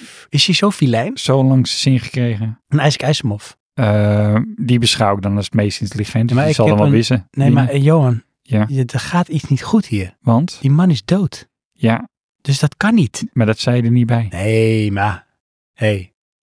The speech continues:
Speaker 1: Dus die kan niet winnen.
Speaker 2: Misschien heeft hij zijn eigen schaakspel gespeeld en moeten die anderen tegen dat spel spelen.
Speaker 1: Dat zou wel kunnen. Want ik bedoel, dat hij leefde, bestond schaken. <laughs>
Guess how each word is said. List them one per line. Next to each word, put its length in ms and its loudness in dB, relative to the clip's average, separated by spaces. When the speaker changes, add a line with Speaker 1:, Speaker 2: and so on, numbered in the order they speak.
Speaker 1:
Dus 200 -2
die 180 -2
kan 320 -2
niet 220 2
winnen. 320 4
Speaker 2:
Misschien 340 2
heeft 240 0
hij 100 -6
zijn 140 -2
eigen 240 -2
schaakspel 580 0
gespeeld 500 -4
en 60 0
moeten 200 2
die 120 -2
anderen 300 2
tegen 300 -2
dat 140 -2
spel 260 0
spelen. 380 -10
Speaker 1:
Dat 160 2
zou 300 0
wel 160 2
kunnen. 480 -8
Want 240 -6
ik 80 -8
bedoel, 300 0
dat 160 -2
hij 120 0
leefde, 420 2
bestond 360 -2
schaken. 440 -4
<laughs> 120 0